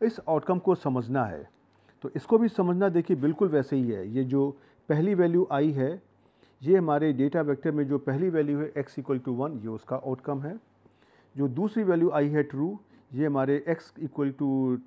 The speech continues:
two, अर्थात जो डेटा वेक्टर में दूसरी पोजीशन पर वैल्यू है, ये उसका उत्तर है। ये जो ट्रू है, ये हमारा x में जो तीसरे स्थान पर वैल्यू है, ये उसका उत्तर है।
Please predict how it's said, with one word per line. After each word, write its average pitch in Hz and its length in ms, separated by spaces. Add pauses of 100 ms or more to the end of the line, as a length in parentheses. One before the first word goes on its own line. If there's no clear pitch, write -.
(160)
two, 156 240
अर्थात 123 360
जो 135 340
डेटा 131 280
वेक्टर 127 300
में 120 200
दूसरी 180 280
पोजीशन 151 300
पर 139 100
वैल्यू 139 260
है, 143 160
ये 120 80
उसका 117 260
उत्तर 139 300
है। 160 180 (920)
ये 123 240
जो 214 180
ट्रू 208 220
है, 202 220 (140)
ये 127 200
हमारा 120 460 (100)
x 147 300
में 123 140
जो 120 180 (260)
तीसरे 170 280
स्थान 151 240
पर 151 160
वैल्यू 139 320
है, 139 140
ये 113 100
उसका 127 260
उत्तर 147 300
है। 139 240